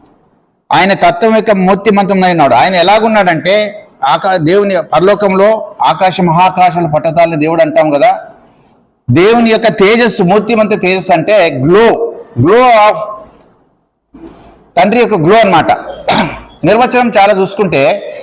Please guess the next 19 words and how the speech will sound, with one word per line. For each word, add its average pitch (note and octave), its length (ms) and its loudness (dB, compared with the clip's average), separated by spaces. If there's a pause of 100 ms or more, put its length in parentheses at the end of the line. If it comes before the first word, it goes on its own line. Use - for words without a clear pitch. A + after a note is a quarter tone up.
(380)
ఆయన F#3+ 180 2
వాక్యమై G#3+ 560 2
ఉన్నాడు, G#3 300 2
ఆయన F3 400 0
రెండంచుల F#3+ 440 -2
ఖడ్గం F3 400 0
అని F3 100 0
అనుకుంటాము. C3+ 640 -2 (680)
అది D#3+ 320 0
మా D3 180 0 (140)
చిన్నపిల్లల్ని E3+ 400 0
కంట్రోల్ D3+ 340 0
చేసుకోండి D3 360 0
దయచేసి. C3+ 440 -4 (1700)
వాక్య G#3 320 0
భాగంలో A3 460 2
ఏం G#3 200 2
రాయబడిందంటే, F#3 960 0 (800)
ఆయన, G3+ 440 2